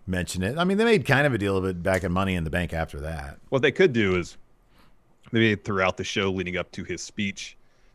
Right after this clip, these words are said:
Speaker 2: do segments backstage. Like, just really let the guard down. He's just wandering around backstage. People go up to him, "Hey, thanks, Taker. Thanks for your career.
Speaker 1: Yeah.
Speaker 2: Thanks for your inspiration," so on and so forth. He turns around, A J's there,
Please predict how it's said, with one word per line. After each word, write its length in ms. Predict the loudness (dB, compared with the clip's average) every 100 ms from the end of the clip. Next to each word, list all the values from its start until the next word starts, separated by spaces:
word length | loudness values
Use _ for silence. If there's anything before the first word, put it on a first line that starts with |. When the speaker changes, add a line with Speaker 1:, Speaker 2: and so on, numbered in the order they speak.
| _ -8
Speaker 2:
do 400 | -2 0 0 -4
segments 380 | -4 -2 0 -4
backstage. 800 | -2 0 0 -2 0 2 0 -4 _ _ _ _ _
Like, 140 | 0
just 140 | 2 6
really 180 | 8 8
let 180 | 6
the 60 | 2
guard 260 | 0 0 0
down. 220 | -6 -2
He's 160 | -2
just 160 | -2 0
wandering 300 | 0 0 0
around 180 | -2 -2
backstage. 500 | -4 -4 -4 -4 -4
People 200 | -6 -4
go 120 | -4
up 100 | -4
to 100 | -6
him, 160 | -8 -4
"Hey, 320 | 2 4 2 -2 _ -20 _ 2
thanks, 280 | 4 2
Taker. 420 | -2 -2 -2 -8 -10 -18 _ _
Thanks 220 | 0 2
for 120 | -2
your 160 | -2 -2
career. 500 | -6 -6 -4 -4 -6 -6
Speaker 1:
Yeah. 120 | 0 2
Speaker 2:
Thanks 200 | 0 -2
for 160 | -4
your 180 | -2 -4
inspiration," 520 | -6 -10 -8 -8 -10
so 260 | -6 -2 -2
on 60 |
and 80 | -4
so 180 | -4 -6
forth. 320 | -4 -4 -4 -10 _
He 80 | -6
turns 280 | 0 2 2
around, 300 | 2 2 2
A 180 | 2 2
J's 260 | 0 -2
there, 300 | -4 -6 -8